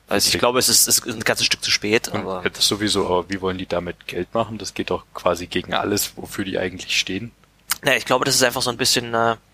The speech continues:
Speaker 1: eine Charmoffensive, dass sie ein bisschen ihren Ruf wiederherstellen wollen als soziales Netzwerk und nicht als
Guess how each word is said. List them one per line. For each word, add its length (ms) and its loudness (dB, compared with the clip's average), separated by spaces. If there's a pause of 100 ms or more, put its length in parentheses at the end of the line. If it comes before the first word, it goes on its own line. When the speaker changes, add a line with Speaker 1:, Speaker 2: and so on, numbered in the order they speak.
(480)
Speaker 1:
eine 280 2
Charmoffensive, 800 2
dass 180 4
sie 220 4
ein 100 0
bisschen 320 2
ihren 160 -4
Ruf 320 -10
wiederherstellen 560 2
wollen 220 -2
als 180 0
soziales 460 2
Netzwerk 420 -2
und 80 -10
nicht 180 -4
als 400 0